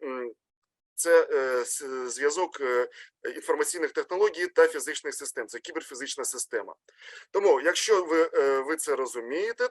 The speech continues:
то вам до нас, і якщо вам цікаво це розвивати. В-, також, е, ми повинні розуміти, і ви, ви повинні розуміти, або вам повинно бути цікаво,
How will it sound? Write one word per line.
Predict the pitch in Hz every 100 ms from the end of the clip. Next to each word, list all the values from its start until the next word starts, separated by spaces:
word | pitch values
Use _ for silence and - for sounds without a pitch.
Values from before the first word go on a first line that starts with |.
| -
то | 160 190 208
вам | 139 170 156
до | 156
нас, | 190 202 123 -
і | 135
якщо | 123 - 147
вам | 135
цікаво | 135 - 143
це | 139 139
розвивати. | 131 131 143 131 98 - _ _ _ _ - - - -
В-, | 131 -
також, | 214 240 170 - -
е, | 156 139 143
ми | 139 156 214
повинні | 196 160 180 185
розуміти, | 170 151 160 165 - 104 143
і |
ви, | 139 151
ви | 131 139
повинні | 175 147 139
розуміти, | 120 135 190 - 135
або | 131 165 - - - _ _
вам | 170 180
повинно | 156 135 147 147
бути | 135 139
цікаво, | - - - 135 113